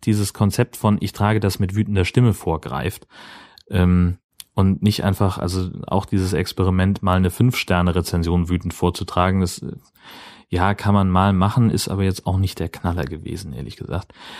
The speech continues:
Ähm, und es steht dann letztlich da wie so ein Fremdkörper im Podcast und das will ich eigentlich nicht. Also, ähm, da muss ich nochmal drüber. Das ist noch alles nicht, nicht so, wie, wie ich das gerne haben möchte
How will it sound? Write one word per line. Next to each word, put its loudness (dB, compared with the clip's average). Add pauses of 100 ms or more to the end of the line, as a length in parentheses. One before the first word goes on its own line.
(180)
Ähm, 4
und -2 (220)
es -8
steht 0
dann 4 (340)
letztlich -2
da 2
wie 4
so 2
ein 4
Fremdkörper 0
im -2
Podcast -4
und -2
das -8
will 0
ich -8
eigentlich -12
nicht. -14
Also, -4 (540)
ähm, 0 (720)
da 2
muss 4
ich 4
nochmal 4
drüber. 4 (840)
Das 0
ist -2
noch 0
alles 2
nicht, -2
nicht -2
so, 2
wie, 2
wie 0
ich -6
das -6
gerne 0
haben 2
möchte 2